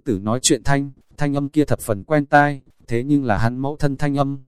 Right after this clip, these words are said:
nàng thật sự nhìn không được liền đứng lên đi ra ngoài, chi gian đình viện ám dạ, một nữ tử ngồi quỳ trên mặt đất, giống như ở lầm bầm lầu bầu cái gì. Chương một trăm bảy mươi lăm,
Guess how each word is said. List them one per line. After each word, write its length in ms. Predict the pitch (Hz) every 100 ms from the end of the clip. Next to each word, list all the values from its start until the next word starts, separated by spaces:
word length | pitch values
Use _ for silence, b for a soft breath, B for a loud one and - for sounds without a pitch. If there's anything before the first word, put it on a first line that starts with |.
| _ -
nàng 260 | 113 98 95
thật 140 | 113
sự 200 | - 113
nhìn 260 | 117 113 107
không 240 | 156 147
được 180 | 113 104
liền 240 | 107 95
đứng 160 | 107 135
lên 220 | 151 139
đi 140 | 143
ra 160 | 131 147
ngoài, 360 | 131 110 92 - _ -
chi 220 | 156 151
gian 240 | 139 139
đình 200 | 127 98
viện 200 | 98 107
ám 240 | 98 107 143
dạ, 280 | 151 127 107 _ -
một 220 | 113 101
nữ 200 | 127 151
tử 180 | 160 104 82 _ - _ _ _ _ _
ngồi 220 | 127 107 92
quỳ 200 | 107 98
trên 200 | 147 135
mặt 160 | 107
đất, 180 | 117 175 _ _ 107
giống 260 | 110 135
như 180 | 156 151
ở 120 | 104
lầm 260 | 95 101 98
bầm 160 | 101
lầu 200 | 101 104
bầu 180 | 101 98
cái 240 | 90 110 135
gì. 380 | 147 113 101 - - _ _ -
Chương 280 | 156 143
một 140 | 123 101
trăm 240 | 143 135
bảy 160 | 123 87
mươi 60 |
lăm, 300 | 123 135 139